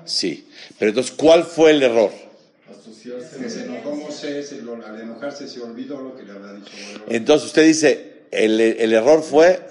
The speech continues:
Speaker 1: pegarle a la piedra y no hablarle.
Speaker 3: ¿Se le olvidó?
Speaker 1: Y una, por eso, pegarle a la piedra y no, no, no obedecer. Entonces la pregunta es, ¿y es tan grave pegarle y no hablarle? De por sí es un milagro.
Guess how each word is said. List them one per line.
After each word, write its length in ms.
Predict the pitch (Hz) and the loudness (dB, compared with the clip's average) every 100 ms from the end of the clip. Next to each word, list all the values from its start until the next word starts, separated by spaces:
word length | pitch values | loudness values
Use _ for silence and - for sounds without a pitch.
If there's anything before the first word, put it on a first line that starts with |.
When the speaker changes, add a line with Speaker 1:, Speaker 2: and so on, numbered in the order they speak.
| - | 0
Speaker 1:
pegarle 480 | 120 110 139 156 139 | 0 4 4 4 4
a 40 | |
la 200 | 117 101 | 2 0
piedra 580 | - 127 143 170 190 - - - | 2 2 2 0 -4 -8 -20 -16
y 100 | 95 | -10
no 160 | 95 110 | -2 0
hablarle. 460 | 92 85 71 64 - - _ _ _ | 0 -2 -6 -8 -20 -20 _ _ _
Speaker 3:
¿Se 80 | 113 | -20
le 80 | 113 | -18
olvidó? 300 | 113 120 143 - - - _ | -16 -16 -18 -20 -20 -20 _
Speaker 1:
Y 120 | 143 | 2
una, 200 | 175 175 | 2 2
por 320 | 170 - - 143 | -2 -6 0 0
eso, 160 | 101 | 0
pegarle 380 | - 127 170 190 | 2 4 4 4
a 40 | |
la 160 | 165 147 | 2 2
piedra 340 | 160 175 202 - | 2 2 0 -2
y 120 | 117 | -4
no, 240 | 127 147 | 0 2
no, 280 | 135 143 139 | 2 4 4
no 80 | 139 | 4
obedecer. 520 | 147 123 - 104 80 - - | 4 2 2 0 0 -14 -20
Entonces 360 | _ 123 123 123 | _ -2 -2 2
la 180 | 120 113 | 0 0
pregunta 580 | 117 156 160 151 143 | -2 -2 -2 2 4
es, 440 | 135 131 - - _ _ _ _ _ _ | 2 0 -6 -14 _ _ _ _ _ _
¿y 320 | 104 95 90 - _ _ | -10 -8 -8 -14 _ _
es 200 | - - | -6 -6
tan 240 | 156 160 117 | -6 -6 -2
grave 400 | 104 113 101 - _ _ _ _ _ _ _ _ _ | -2 -2 -6 -12 _ _ _ _ _ _ _ _ _
pegarle 560 | 107 87 98 110 110 87 | -4 0 0 0 -4 -8
y 80 | 87 | -8
no 120 | 92 | -6
hablarle? 280 | 92 113 117 | -2 -2 -4
De 100 | 127 | -8
por 160 | - | -8
sí 160 | - - | -10 -8
es 140 | 170 | -6
un 80 | 160 | -6
milagro. 440 | 131 92 71 - | -6 -6 -8 -12